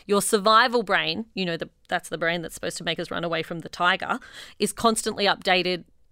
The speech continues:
updating your world. It's making judgments about what's safe and what isn't, and it will do almost anything for the sake of certainty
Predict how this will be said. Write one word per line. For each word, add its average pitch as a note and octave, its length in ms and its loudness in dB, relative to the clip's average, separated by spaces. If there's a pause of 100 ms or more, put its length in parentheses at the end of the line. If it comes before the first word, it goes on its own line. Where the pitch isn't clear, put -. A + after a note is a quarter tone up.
updating G#3+ 440 4
your F3+ 100 2
world. E3+ 380 2
It's - 160 -8
making F#3+ 300 -2
judgments G#3 460 0
about F3 200 -2
what's - 200 -2
safe G3 300 0
and F3+ 120 -6
what F3 180 -2
isn't, F3+ 400 -4
and G#3 100 0
it G#3 100 -4
will G3+ 100 -4
do F3+ 240 -4
almost A3+ 380 2 (100)
anything G#3 520 -4 (260)
for F#3+ 100 -6
the F3 80 -4
sake F3+ 260 -2
of E3 80 -8
certainty - 680 -4